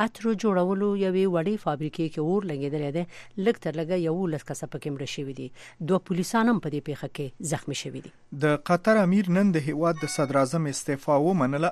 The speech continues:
Speaker 2: او پر ځای یې د حاکمه السانی د کورنۍ یو بل غړی چې په شاهي سلطنت کې زیاته تجربه لري، د نوي صدراعظم په حیث معرفي کو. امیر تمیم بن احمد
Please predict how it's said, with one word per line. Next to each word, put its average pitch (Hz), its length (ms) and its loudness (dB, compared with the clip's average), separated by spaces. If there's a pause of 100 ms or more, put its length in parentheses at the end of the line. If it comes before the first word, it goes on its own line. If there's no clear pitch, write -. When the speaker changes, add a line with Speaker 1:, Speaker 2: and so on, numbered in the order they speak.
Speaker 2:
او 135 60 2
پر 127 300 -4
ځای 170 100 2
یې 165 220 0
د 127 100 -6
حاکمه 156 480 0 (200)
السانی 135 580 -2
د 131 140 -8
کورنۍ 135 440 -2
یو 120 160 0
بل 147 240 0
غړی 127 220 0 (100)
چې 113 160 -8
په - 140 -8
شاهي 127 260 -4
سلطنت 120 480 -6
کې 123 160 -8
زیاته 123 340 -4
تجربه 127 440 -6
لري، 208 260 -4
د 156 100 -2
نوي 147 240 -2
صدراعظم 113 540 -4
په 143 140 -6
حیث 117 260 -8
معرفي 110 420 -8
کو. 110 140 -6 (1500)
امیر 196 260 6
تمیم 185 480 4
بن 175 120 4 (360)
احمد 151 520 -2